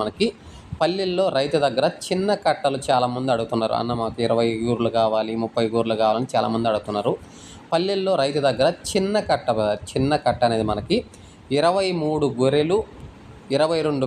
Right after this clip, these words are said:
పిల్లలు బ్రదర్, ఇరవై మూడు గొర్రెలు, ఇరవై రెండు పిల్లలు అనేది మనకు అమ్మకానికి ఉన్నాయి. ఒక గొర్రె మాత్రం సూటి మీద అనేది ఉంది. ఆ, కనిపించే గొర్రె మనకు సూటిది. ఆ గొర్రె ఏంటంటే మనకి ఇరవై మూడు గొర్రెలు, ఇరవై మూడు పిల్లలు అయితే అవుతాయి. ఇక్కడ జత అన్నప్పుడు మనకి రెండు గొర్రెలు, రెండు పిల్లలు వస్తాయి బ్రదర్. జత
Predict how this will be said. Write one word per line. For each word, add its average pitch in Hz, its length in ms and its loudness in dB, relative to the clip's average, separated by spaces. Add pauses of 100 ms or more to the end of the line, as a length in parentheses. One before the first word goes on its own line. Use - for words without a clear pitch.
పిల్లలు 127 220 0
బ్రదర్, 107 240 0 (180)
ఇరవై 135 280 2 (140)
మూడు 127 200 4 (120)
గొర్రెలు, 127 360 4 (160)
ఇరవై 127 320 2
రెండు 120 180 -2 (200)
పిల్లలు 127 260 0
అనేది 127 220 -2
మనకు 117 220 -2
అమ్మకానికి 110 420 0
ఉన్నాయి. 151 240 0
ఒక 120 200 -2
గొర్రె 123 160 2 (100)
మాత్రం 131 220 0 (160)
సూటి 131 300 -2
మీద 113 200 0
అనేది 107 220 -2
ఉంది. 123 180 -2 (640)
ఆ, - 20 4 (280)
కనిపించే 131 500 -2
గొర్రె 123 260 2
మనకు 117 220 -4
సూటిది. 117 300 -2 (160)
ఆ - 20 4 (140)
గొర్రె 147 280 2
ఏంటంటే 139 320 0
మనకి 120 200 -4 (100)
ఇరవై 139 260 4
మూడు 135 240 -2
గొర్రెలు, 127 320 0
ఇరవై 127 220 2
మూడు 117 180 -6
పిల్లలు 113 240 -2
అయితే 110 160 -4
అవుతాయి. 104 220 -2 (300)
ఇక్కడ 160 160 2 (140)
జత 143 240 2
అన్నప్పుడు 160 420 0
మనకి 117 240 0 (120)
రెండు 147 320 2
గొర్రెలు, 151 400 2
రెండు 139 220 0
పిల్లలు 127 220 2
వస్తాయి 107 220 -4
బ్రదర్. 104 220 0 (260)
జత 131 160 0